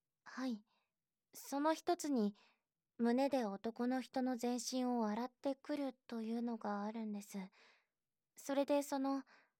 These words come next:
部長さんさえご迷惑でなければ、ミッションに協力していただけないかなと。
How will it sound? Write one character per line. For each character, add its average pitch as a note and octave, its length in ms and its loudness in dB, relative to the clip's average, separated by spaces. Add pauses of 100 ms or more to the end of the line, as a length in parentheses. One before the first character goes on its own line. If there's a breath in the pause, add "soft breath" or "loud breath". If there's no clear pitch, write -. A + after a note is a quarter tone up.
(420)
部 A#3 160 0
長 C#4 220 2
さ E4 160 2
ん E4 80 0
さ F4+ 180 4
え C#4 100 4
ご A#3 120 0
迷 C#4+ 220 4
惑 C4+ 240 0
で G#3+ 100 -2
な A3 140 -2
け B3 100 -6
れ A3+ 100 -2
ば、 G#3 200 0 (480 loud breath)
ミ C4 100 2
ッ C#4 40 0
シ D#4 140 0
ョ D4+ 40 4
ン C4 100 2
に F#3+ 200 -2
協 G#3+ 180 -6
力 B3 260 -2
し - 80 -8
て C4+ 140 0
い B3+ 60 -2
た C4+ 100 -2
だ C#4 140 0
け C#4+ 140 -2
な D4 140 0
い D4+ 60 -4
か A#3 200 -8
な G#3 220 -4 (100)
と。 F#3+ 160 -10